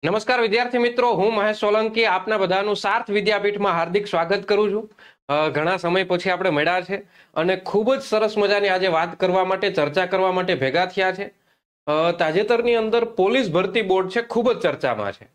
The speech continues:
તો આજે પોલીસ ભરતી બોર્ડ જે છે એના દ્વારા તાજેતરની અંદર ટૂંક સમયમાં જે છે પોલીસ કોન્સ્ટેબલની જાહેરાત કરવામાં આવવાની છે,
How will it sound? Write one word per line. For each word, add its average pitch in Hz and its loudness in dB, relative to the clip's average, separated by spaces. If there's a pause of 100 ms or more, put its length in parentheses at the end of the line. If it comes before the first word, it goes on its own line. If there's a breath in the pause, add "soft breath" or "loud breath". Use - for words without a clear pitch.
(480)
તો 190 2
આજે 180 2
પોલીસ 214 0
ભરતી 156 -2
બોર્ડ 208 0
જે 160 2
છે 180 -2
એના 190 2
દ્વારા 185 2
તાજેતરની 202 0
અંદર 175 2
ટૂંક 240 -2
સમયમાં 180 2
જે 156 0
છે 160 -4
પોલીસ 208 0
કોન્સ્ટેબલની 180 0
જાહેરાત 147 0
કરવામાં 160 0
આવવાની 131 0
છે, 180 -8